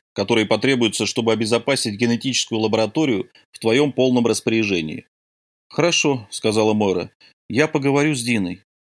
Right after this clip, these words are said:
«Поговори с тем, кого она оставит вместо себя», поправил ее Маркус. «Дина отправляется со мной в экспедицию. Она мне нужна, чтобы управлять распроклятыми роботами».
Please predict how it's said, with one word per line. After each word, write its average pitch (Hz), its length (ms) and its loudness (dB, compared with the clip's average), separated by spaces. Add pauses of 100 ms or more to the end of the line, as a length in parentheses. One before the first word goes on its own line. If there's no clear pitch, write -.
«Поговори 135 420 2
с - 120 0
тем, 160 380 0
кого 120 260 2
она 127 140 2
оставит 131 420 0
вместо 120 360 -2
себя», 107 400 -2 (100)
поправил 95 400 -4
ее 92 140 -2
Маркус. - 540 -10 (500)
«Дина 139 260 2
отправляется 139 640 2
со 123 180 2
мной 143 240 2
в 131 80 0
экспедицию. 107 760 -4 (260)
Она 107 180 0
мне 120 120 2
нужна, 127 400 2
чтобы 95 300 -2
управлять 107 540 0
распроклятыми 110 720 0
роботами». 117 580 0